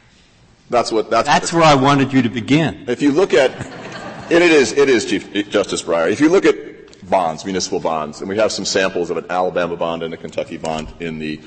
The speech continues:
Speaker 1: um, supplemental appendix. These are standardized forms that are traded as commodities like any other securities. They have the same regulatory overlay,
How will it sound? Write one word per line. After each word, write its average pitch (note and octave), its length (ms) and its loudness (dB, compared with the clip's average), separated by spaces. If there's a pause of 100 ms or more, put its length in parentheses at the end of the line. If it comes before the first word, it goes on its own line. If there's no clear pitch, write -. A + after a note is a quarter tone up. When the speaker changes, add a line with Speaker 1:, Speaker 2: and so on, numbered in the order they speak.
(280)
Speaker 1:
um, D#2+ 240 -4 (160)
supplemental F2+ 480 -4
appendix. D2+ 540 -10 (320)
These C#3+ 160 -2
are D#3+ 80 2
standardized B2 720 2
forms E2 500 -4
that F#2 120 -6
are G2 60 -4
traded A#2+ 380 0
as G#2 120 -2
commodities F2 540 -2
like F#2+ 160 -2
any A2+ 200 0
other G2+ 160 2
securities. E2 580 -4 (300)
They G#3 80 0
have G#3+ 80 2
the G#2+ 80 -2
same D#3+ 340 0
regulatory A#2 560 2
overlay, F2 420 -2